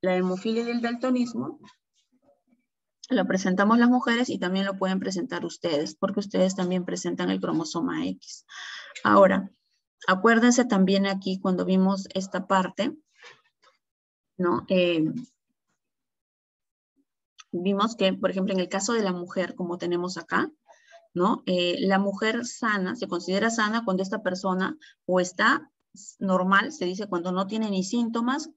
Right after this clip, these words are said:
ni tampoco tiene el gen con ella, y ahí se habla de una persona normal, ¿no? Portadora,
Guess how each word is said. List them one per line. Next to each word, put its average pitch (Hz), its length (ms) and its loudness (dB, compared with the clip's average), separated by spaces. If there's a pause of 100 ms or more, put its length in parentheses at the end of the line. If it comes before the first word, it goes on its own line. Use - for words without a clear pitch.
(140)
ni 185 120 -6
tampoco 190 360 0
tiene 190 220 0
el 185 80 2
gen 196 400 -4
con 175 200 -4
ella, 190 360 0 (340)
y 170 120 -4
ahí 175 140 -2
se 185 100 0
habla 180 180 2
de 180 80 -4
una 180 140 -2
persona 180 360 -2
normal, 196 520 -2 (560)
¿no? - 340 -6 (300)
Portadora, 208 720 4